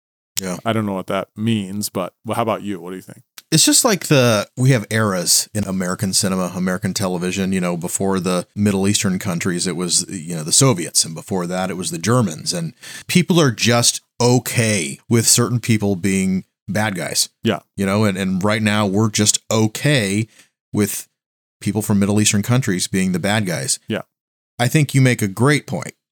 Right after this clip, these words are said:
Speaker 1: and I think it may actually be the best point of the episode. The way they handle the terrorists in this show is unlike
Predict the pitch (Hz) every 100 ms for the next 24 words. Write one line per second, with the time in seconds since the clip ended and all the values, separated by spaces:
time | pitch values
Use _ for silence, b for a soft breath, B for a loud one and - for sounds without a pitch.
0 | _ - 110 113 123 104 _ _ - 120
1 | 127 135 120 - 113 101 107 92 113 113
2 | - 117 107 95 - 113 110 101 82 -
3 | 90 98 131 101 - - - _ - 95
4 | 107 107 135 135 135 127 139 160 117 85
5 | 104 - _ 104 104 98 95 92 - -
6 | - 147 127 104 95 - - - 113 110
7 | 104 - 139 113 98 110 - _ _ _
8 | _ _ - - 143 - - 220 208 208
9 | 196 170 160 156 147 -